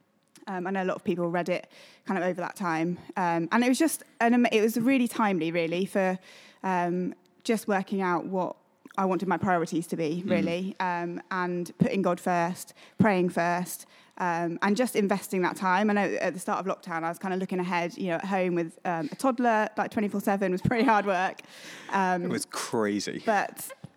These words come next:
Speaker 1: but saying that, he naps in the day, you know, he goes to bed at seven. I suddenly had all this time where I wouldn't normally have had so much time. Um, and I was just really challenged, like, how am I using that time? What am I gonna do with it? Am I going to invest that time and,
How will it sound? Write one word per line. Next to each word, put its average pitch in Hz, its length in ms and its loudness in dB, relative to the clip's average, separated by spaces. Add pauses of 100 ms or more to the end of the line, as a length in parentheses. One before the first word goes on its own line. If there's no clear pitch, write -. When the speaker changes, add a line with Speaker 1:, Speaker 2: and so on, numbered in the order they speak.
(160)
Speaker 1:
but - 440 0
saying 202 360 2
that, 175 140 2
he 208 120 0
naps 269 300 0
in 254 80 4
the 240 80 4
day, 208 500 0
you 202 140 -2
know, 196 60 -2
he 196 40 0
goes 190 160 -6
to - 80 -12
bed 226 160 0
at - 100 -8
seven. 202 380 0
I 208 60 2
suddenly 262 320 0
had 190 160 -2
all 208 140 -2
this 190 140 -2
time 175 340 -2
where 175 80 0
I 180 100 0
wouldn't 190 240 0
normally 190 560 0 (240)
have 185 180 -6
had 175 300 -4 (100)
so 202 180 -2
much 185 200 -2
time. 175 420 0 (440)
Um, 175 420 -2 (100)
and 208 160 2
I 220 60 6
was 240 80 -2
just 330 160 -4
really 208 120 0
challenged, 202 380 0
like, 185 80 -4
how 226 200 0
am 208 100 2
I 190 60 2
using 202 340 0
that - 140 0
time? 208 340 2
What 233 100 0
am 196 100 0
I 190 60 0
gonna 185 200 -2
do 196 160 -2
with 175 100 -2
it? - 100 -4
Am 220 160 2
I 202 120 2
going 190 200 0
to 190 100 -8
invest 175 360 -4
that 165 140 -10
time 170 360 -4
and, 175 280 -2